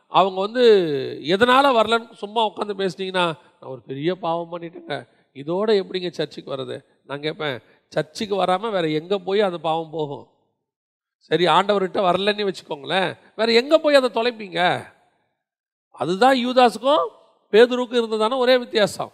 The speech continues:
செஞ்சாச்சு பாவம், ரெண்டு பேரும் செஞ்சாச்சு, தொலைக்கிறதுக்கு ஒரு இடம் தான் இருக்குது. திருப்பி திருப்பி நீ எங்க தான் வரணும்?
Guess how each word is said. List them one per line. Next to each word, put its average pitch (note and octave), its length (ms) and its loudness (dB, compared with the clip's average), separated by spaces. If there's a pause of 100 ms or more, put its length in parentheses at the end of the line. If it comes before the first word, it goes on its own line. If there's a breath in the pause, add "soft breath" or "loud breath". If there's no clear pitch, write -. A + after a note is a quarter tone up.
(600)
செஞ்சாச்சு D4 420 4
பாவம், G#3+ 540 -4 (720)
ரெண்டு G3+ 200 0
பேரும் C#4 240 2
செஞ்சாச்சு, D3+ 540 -4 (280)
தொலைக்கிறதுக்கு D#4 560 -2
ஒரு C#4+ 200 2
இடம் C#4+ 200 2
தான் D#4 140 0
இருக்குது. A3+ 440 -6
திருப்பி B3+ 280 -2
திருப்பி D4+ 240 -4
நீ D4+ 80 -2
எங்க C#4 180 -2
தான் C#4+ 200 4
வரணும்? F#3 280 -8